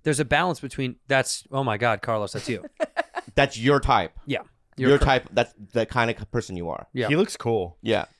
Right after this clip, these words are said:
Speaker 1: His
Speaker 3: I like
Speaker 1: neck
Speaker 3: him.
Speaker 1: looks grabbable.
Speaker 3: <laughs> I should be so lucky to be Robert
Speaker 2: Yeah.
Speaker 3: Crumb.
Speaker 1: Yes, I agree.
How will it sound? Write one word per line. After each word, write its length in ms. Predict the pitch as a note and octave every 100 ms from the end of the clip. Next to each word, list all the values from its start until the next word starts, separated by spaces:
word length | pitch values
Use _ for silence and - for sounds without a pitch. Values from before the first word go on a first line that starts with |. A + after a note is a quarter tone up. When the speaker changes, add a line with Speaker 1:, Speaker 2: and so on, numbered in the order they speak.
| _
Speaker 1:
His 120 | -
Speaker 3:
I 60 | B2
like 80 | B2
Speaker 1:
neck 160 | F3
Speaker 3:
him. 80 | -
Speaker 1:
looks 160 | A#2 -
grabbable. 640 | - A2+ A2+ G2+ F#2 - _ _ - - _ _ _
Speaker 3:
<laughs> 80 | - - G#4 - - - - - -
I 540 | E3 G#3+ G3 F3+ D#3 F#3
should 260 | - A3+
be 180 | E3+ G3+
so 200 | - C3+
lucky 300 | A2+ A#2 A2+
to 80 | G2
be 160 | A2+ G2
Robert 400 | G#2 A#2 G#2 -
Speaker 2:
Yeah. 40 |
Speaker 3:
Crumb. 320 | B2 A#2 - E2+
Speaker 1:
Yes, 220 | C#3 C#3
I 120 | D3+ F3
agree. 380 | D#3+ B3 F#3